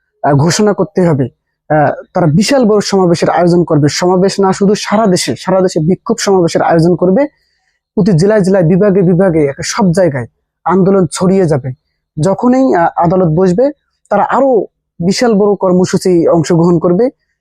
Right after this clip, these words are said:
এবং, আহ, সব জায়গায় তারা আন্দোলনের তীব্রতা গড়ে তুলবে এবং ছোট থেকে, জামাতের সমর্থক থেকে একজন কর্মী পর্যন্ত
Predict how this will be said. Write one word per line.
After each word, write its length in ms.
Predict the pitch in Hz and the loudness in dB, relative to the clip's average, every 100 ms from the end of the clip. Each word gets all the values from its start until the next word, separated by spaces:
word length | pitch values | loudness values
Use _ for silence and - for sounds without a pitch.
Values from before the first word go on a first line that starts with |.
| - | -4
এবং, 320 | 180 175 160 | 0 2 2
আহ, 100 | 160 | 2
সব 300 | 147 - 190 | 0 0 0
জায়গায় 300 | 180 190 180 | 2 2 0
তারা 220 | 175 175 165 | 0 0 0
আন্দোলনের 640 | 170 175 175 170 165 160 - - | 0 2 2 2 2 0 -2 -2
তীব্রতা 640 | 190 180 185 180 160 - - 165 | 0 0 0 0 0 -2 -4 0
গড়ে 200 | 175 165 | 0 2
তুলবে 220 | 170 160 | 0 2
এবং 120 | 156 - | 0 0
ছোট 200 | 226 226 | -2 0
থেকে, 260 | - 196 170 | 0 -2 -2
জামাতের 300 | 175 180 175 | 0 0 -2
সমর্থক 460 | - 185 - 214 - | -2 -4 -2 -6 -4
থেকে 300 | 202 240 285 _ _ _ _ - | -4 -2 -4 _ _ _ _ -6
একজন 440 | 180 - 180 185 160 | -4 -2 0 0 0
কর্মী 300 | 190 202 233 | 0 2 2
পর্যন্ত 440 | 214 196 175 139 | 2 0 0 0